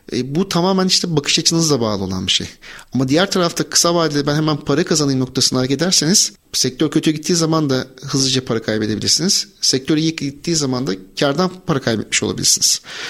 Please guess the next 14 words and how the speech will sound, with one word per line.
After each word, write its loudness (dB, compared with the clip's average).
Bunun 2
bir -2
garantisi 2
yok. -4
O 0
yüzden 2
de 2
önemli 2
olan 2
burada 0
bu -8
sektörde 2
yatırımcı 2
mısınız, 2